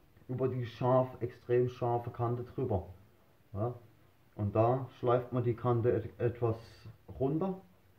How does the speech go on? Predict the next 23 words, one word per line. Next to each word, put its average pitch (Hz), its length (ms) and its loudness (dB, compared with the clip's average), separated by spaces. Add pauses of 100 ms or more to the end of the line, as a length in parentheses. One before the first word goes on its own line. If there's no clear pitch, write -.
(320)
oder 113 180 0
ein 107 100 0
bisschen, 113 300 -2 (280)
tut 131 140 -4
man 113 160 2
ein 117 120 0
bisschen 113 260 -4
abrunden, 147 640 0 (600)
dass 127 240 -2
dann 117 380 2 (1120)
die 120 80 -8
Kolbenringe 135 840 0 (500)
nicht 127 400 -2 (520)
sofort 127 500 4 (760)
so - 160 -4
zusammengedrückt 127 880 0
werden 127 320 6
und 117 580 4
sofort 117 500 0 (1200)
auf 117 160 -2
den 113 120 0
Widerstand 113 640 0
kommen. 104 260 4